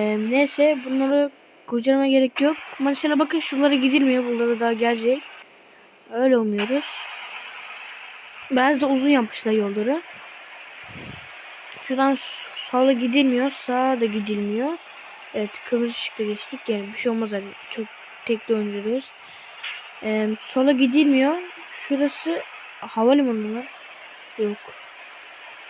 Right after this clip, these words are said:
Dümdüz gidiyoruz hala. Burası galiba park gibi bir şey. Evet, gene dümdüz gidiyoruz. Oyun yüklenmiyor, farkındayım.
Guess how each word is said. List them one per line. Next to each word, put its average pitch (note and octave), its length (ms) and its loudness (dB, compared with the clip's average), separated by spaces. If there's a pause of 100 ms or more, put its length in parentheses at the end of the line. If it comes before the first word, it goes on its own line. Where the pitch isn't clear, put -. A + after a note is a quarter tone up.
(960)
Dümdüz C#4 300 4
gidiyoruz A3+ 420 4
hala. B3 380 -2 (2750)
Burası B3+ 160 -2
galiba D4 460 4 (320)
park C4+ 240 2
gibi B3+ 160 4
bir C4 60 2
şey. C4 280 0 (960)
Evet, A3+ 100 -2 (440)
gene B3+ 220 4
dümdüz G#3+ 300 0
gidiyoruz. G#3+ 580 0 (3000)
Oyun C#4+ 240 4
yüklenmiyor, D4+ 760 4
farkındayım. D4+ 640 2